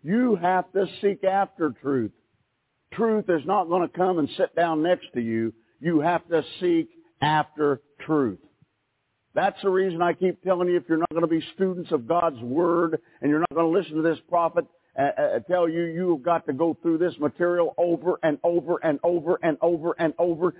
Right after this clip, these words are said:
And when you get sick and tired of it, go over it and over it and over it and over it. And then, and just maybe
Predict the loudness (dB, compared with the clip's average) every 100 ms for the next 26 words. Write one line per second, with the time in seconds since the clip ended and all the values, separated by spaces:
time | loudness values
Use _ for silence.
0 | -2 0 2 2 0 -4 -4 -2 0 0
1 | 2 2 2 0 0 -2 0 0 0 0
2 | 0 -2 0 0 2 0 0 -2 2 0
3 | 2 -2 0 0 2 2 0 -4 _ _
4 | 0 2 2 -4 0 0 2 2 2 2
5 | -4 0 0 2 2 0 0 2 2 2
6 | 0